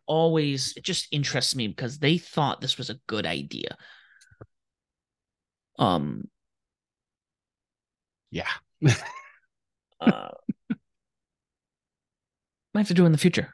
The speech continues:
Speaker 1: I don't know. Oh, well, I don't know. I don't have too much more to talk about this week. I mean, again, there isn't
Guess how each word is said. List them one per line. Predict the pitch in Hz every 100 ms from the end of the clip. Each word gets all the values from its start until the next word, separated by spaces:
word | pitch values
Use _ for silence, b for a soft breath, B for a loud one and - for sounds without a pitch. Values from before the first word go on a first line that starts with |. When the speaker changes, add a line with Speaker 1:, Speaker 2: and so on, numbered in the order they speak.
| -
Speaker 1:
I | 147
don't | 143
know. | 139 - _ _ _ _ _ _ _ _ _ _ _ _ _ - B B B B
Oh, | 339 359 208 - b b _ _ 208
well, | 226 - _ _ _ _ _ -
I |
don't | 370 453
know. | 381 233 -
I |
don't | 359
have | 403 -
too | 339
much | 339 254
more | 285 262 - -
to | 185
talk | - 247 240
about | 135 107 85 - _ _ _ _ _ _ _
this | - - -
week. | 101 - -
I |
mean, | 143 123 69
again, | 139 151 202 185
there | - 104
isn't | 180 185 123